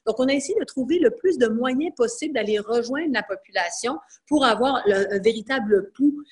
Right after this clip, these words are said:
C'est évident qu'il y a des gens qui sont très interpellés par le numérique, qui sont, qui s'y connaissent réellement, ont été particulièrement, euh,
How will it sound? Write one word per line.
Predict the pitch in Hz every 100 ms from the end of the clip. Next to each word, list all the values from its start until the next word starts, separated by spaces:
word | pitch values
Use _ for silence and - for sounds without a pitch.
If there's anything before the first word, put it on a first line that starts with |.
| -
C'est | - 240
évident | 269 233 240 381
qu'il | -
y |
a | 214
des | 214
gens | 254
qui | 294
sont | 214
très | 196 247 240
interpellés | 220 208 208 208 240
par | 208
le | 190
numérique, | 190 180 180 247
qui | - 185
sont, | - 202
qui | 190
s'y | - -
connaissent | - 202 240 -
réellement, | 208 202 180 202 226 -
ont | 170
été | 175 - 220 214 _ -
particulièrement, | 208 - - 190 185 190 202
euh, | 190 170